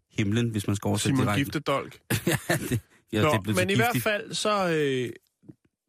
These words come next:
Speaker 2: historien melder ikke noget om, hvad der er sket. Men nu har hun altså sit profilbillede, og sin profil,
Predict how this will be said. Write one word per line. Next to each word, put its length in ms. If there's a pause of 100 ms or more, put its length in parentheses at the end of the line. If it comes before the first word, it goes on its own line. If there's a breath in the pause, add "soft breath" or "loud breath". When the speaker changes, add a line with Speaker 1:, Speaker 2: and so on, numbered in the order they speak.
(120)
Speaker 2:
historien 360
melder 240
ikke 140
noget 160
om, 80
hvad 120
der 60
er 40
sket. 280
Men 80
nu 80
har 160
hun 100
altså 220
sit 160
profilbillede, 520
og 60
sin 120
profil, 500